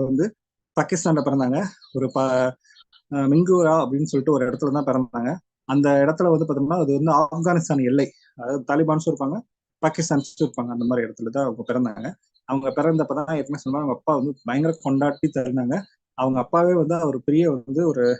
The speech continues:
நிறைய பள்ளிக்கூடங்களை வச்சு நடத்தினதால கல்வின்றது எந்த அளவுக்கு முக்கியம் அப்படின்றத குழந்தைக்கு சொன்னாரு. அந்த குழந்தை வந்து முத முத வரப்ப என்னன்னா,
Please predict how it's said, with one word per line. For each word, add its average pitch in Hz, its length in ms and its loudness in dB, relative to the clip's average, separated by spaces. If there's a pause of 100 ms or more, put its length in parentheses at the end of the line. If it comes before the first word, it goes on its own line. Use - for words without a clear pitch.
(240)
நிறைய 156 260 0
பள்ளிக்கூடங்களை 147 560 2
வச்சு 127 220 -4
நடத்தினதால 123 520 -4 (480)
கல்வின்றது 165 440 2
எந்த 143 160 0
அளவுக்கு 151 200 -2
முக்கியம் 135 300 -2
அப்படின்றத 131 580 -4 (480)
குழந்தைக்கு 156 300 2
சொன்னாரு. 131 400 -2 (360)
அந்த 139 180 0
குழந்தை 165 260 2
வந்து 165 240 2
முத 151 140 2
முத 156 160 2
வரப்ப 143 340 2
என்னன்னா, 143 280 -4